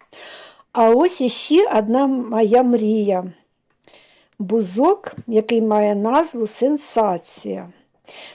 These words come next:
Я колись його побачила у ботанічному саду. Він мені дуже-дуже сподобався.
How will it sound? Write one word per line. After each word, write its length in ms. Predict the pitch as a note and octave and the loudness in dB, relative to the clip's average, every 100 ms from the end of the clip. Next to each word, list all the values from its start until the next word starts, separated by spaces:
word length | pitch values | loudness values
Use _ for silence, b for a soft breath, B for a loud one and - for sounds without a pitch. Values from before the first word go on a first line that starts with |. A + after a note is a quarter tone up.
| B | B
Я 240 | F#3 C4+ F4 | -2 0 2
колись 420 | D4 B3 A3 - | 2 2 0 0
його 220 | G#3 A3 | 2 2
побачила 600 | A3 G#3 G#3+ C4 - C#4+ | 0 0 0 0 -2 2
у 60 | A#3+ | 2
ботанічному 840 | G3+ G3+ G3 F#3+ A3+ - C4+ A#3+ A#3 | 0 -4 -6 -6 -6 -6 -4 -4 -4
саду. 580 | - - F#3 F#3+ E3 F#3 _ _ b b b - | -2 -2 -2 -10 -12 -20 _ _ b b b -8
Він 300 | G#3 A3+ A3+ | -2 0 0
мені 260 | A#3 A#3 | 0 -2
дуже-дуже 880 | G#3+ G#3 C#4 B3+ A#3 G#3 B3+ C#4+ D4+ | -2 0 0 2 2 2 -2 -2 -2
сподобався. 1040 | - - C4 A3 G3+ F#3+ F#3+ - - F#3+ | -2 0 0 2 0 -2 -8 -8 -12 -12